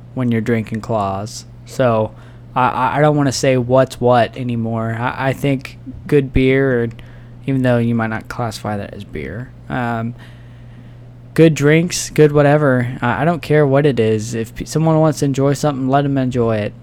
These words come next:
Uh, yeah, I'm not gonna always be drinking that, but if someone wants to enjoy it, kudos to them. You know, at least they're not just always drinking Bud Light and, you know, Coors and stuff like that. They're trying to experiment into something, and if it tastes good, it tastes good. Enjoy what you want.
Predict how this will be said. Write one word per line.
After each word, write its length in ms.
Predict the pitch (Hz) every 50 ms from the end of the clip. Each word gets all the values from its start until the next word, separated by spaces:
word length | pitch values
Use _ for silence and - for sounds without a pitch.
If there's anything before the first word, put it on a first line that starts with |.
| - - -
Uh, 40 | 139
yeah, 160 | 143 135 135
I'm 100 | 139 147 151
not 200 | 147 139 131 -
gonna 160 | 123 127 123
always 220 | 123 123 120 113
be 120 | 120 123 110
drinking 360 | - 113 113 107 - 107 107
that, 260 | 107 104 107 110 -
but 160 | - 110 104 - - - - -
if 80 | 139 -
someone 280 | - 147 147 147 143
wants 180 | 139 135 123 -
to 60 | 135
enjoy 300 | 131 123 131 135 135 131
it, 160 | 123 120 120 117 - - - - - - -
kudos 360 | - 170 170 170 165 160 151
to 60 | 156
them. 320 | 156 160 151 123 - 101 110 120 - - - - -
You 80 | 143 135
know, 100 | 131 123
at 140 | - 123 135
least 220 | 151 143 - -
they're 100 | 151 143
not 300 | 143 139 135 131 110 - - - -
just 260 | 147 131 - - - - 139
always 360 | 135 135 135 139 135 123 113 -
drinking 320 | - 131 123 - 127 120
Bud 240 | 117 127 123 120 113
Light 400 | 117 120 127 123 110 104 - 117 -
and, 340 | 101 110 110 107 107 107 107 117 - -
you 80 | 135 120
know, 140 | 107 107 107
Coors 600 | - - 147 147 143 127 117 113 110 110 113 -
and 140 | 120 113 -
stuff 240 | - 135 123 120
like 220 | 131 123 117 117 -
that. 280 | 131 123 113 110 107
They're 300 | - 123 120 120 120 120
trying 240 | - - - 156 143
to 80 | 135 123
experiment 560 | 120 - - - 156 151 143 135 131 123 -
into 140 | 120 120 113
something, 360 | - - 131 131 - 143 139
and 140 | 151 143 131
if 140 | 120 - 131
it 60 | -
tastes 260 | - 175 196 190 -
good, 180 | - 220 208 196
it 80 | 202 -
tastes 280 | - 233 262 247 -
good. 260 | - 104 87 87 104 - - - - -
Enjoy 420 | 147 151 151 170 185 196 202 196
what 220 | 185 185 180 - 196
you 40 | 185
want. 280 | 190 185 156 92 -